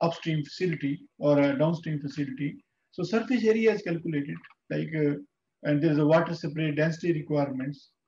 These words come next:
uh, for the D L S system. And if foam is required, foam is also calculated accordingly. So there is a diameter and length of the scraper,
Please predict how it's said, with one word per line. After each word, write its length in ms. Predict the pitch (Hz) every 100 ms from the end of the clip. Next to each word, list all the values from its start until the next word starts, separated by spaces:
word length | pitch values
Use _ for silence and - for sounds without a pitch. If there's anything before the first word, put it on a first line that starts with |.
| -
uh, 60 | 139
for 160 | 151 135
the 100 | 127
D 120 | 143
L 100 | 156
S 140 | 156
system. 420 | 156 143 - 180 - _ _ -
And 240 | 147 147
if 100 | 160 143 - 190
foam 240 | 214 220
is 120 | 214
required, 500 | 190 180 175 170 160 165
foam 160 | 165 160
is 100 | 156
also 260 | 151 160
calculated 500 | 156 143 143 135 131
accordingly. 600 | 131 135 127 123 123 123 - _ _ -
So 120 | 170
there 120 | 180
is 80 | 170
a 100 | 156
diameter 560 | 156 165 175 180 165
and 140 | 156 147
length 260 | 175 185 175
of 140 | 151
the 120 | 156
scraper, 520 | 139 143 143 143 -